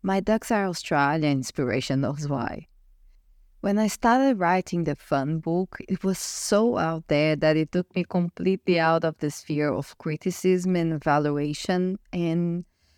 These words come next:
the comfort zone. Even the fictitious voices of my peers and teachers inside my head couldn't touch it, because they simply wouldn't.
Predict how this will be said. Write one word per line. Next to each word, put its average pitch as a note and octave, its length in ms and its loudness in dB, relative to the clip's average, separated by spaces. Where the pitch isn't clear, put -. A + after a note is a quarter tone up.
the F#3+ 80 -2
comfort G3+ 500 -2
zone. - 520 -4
Even C4 260 4
the D4+ 120 0
fictitious - 800 -2
voices E3+ 540 2
of D3 180 0
my D3 280 -2
peers D#3+ 380 0
and D3 160 -2
teachers D3 380 -4
inside D#3+ 460 0
my D#3+ 180 2
head D#3+ 300 -2
couldn't F#3 340 -2
touch E3 320 -2
it, - 300 -8
because B3+ 260 0
they C4+ 100 2
simply D4 680 2
wouldn't. B3 800 0